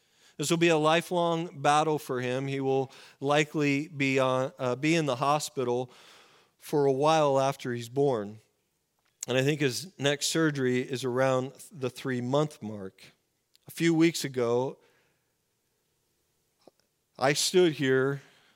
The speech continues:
right here, actually, it was on April twenty-fourth, and we were in, I think, the How Is This Possible series. And I didn't name them by name, but I did pray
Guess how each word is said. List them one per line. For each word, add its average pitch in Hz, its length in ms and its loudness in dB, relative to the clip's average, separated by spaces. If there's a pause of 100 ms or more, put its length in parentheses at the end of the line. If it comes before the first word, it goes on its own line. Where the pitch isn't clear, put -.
right 135 180 0
here, 139 400 0
actually, 127 340 -4
it - 20 -2
was 123 100 -4
on 123 160 -2
April 135 240 -4
twenty-fourth, 117 720 -8
and 117 140 -8
we 123 100 -2
were 123 160 0
in, 131 180 -2
I 117 100 -2
think, 127 420 -10
the 117 280 0
How 123 220 -2
Is 127 100 -6
This 123 140 -6
Possible 120 540 -6
series. 107 500 -8 (800)
And 120 80 -4
I 123 60 2
didn't 156 280 0
name 156 260 2
them 143 180 0
by 127 200 2
name, 127 380 -4
but 113 100 -4
I 113 80 -2
did 143 360 -2
pray 127 480 0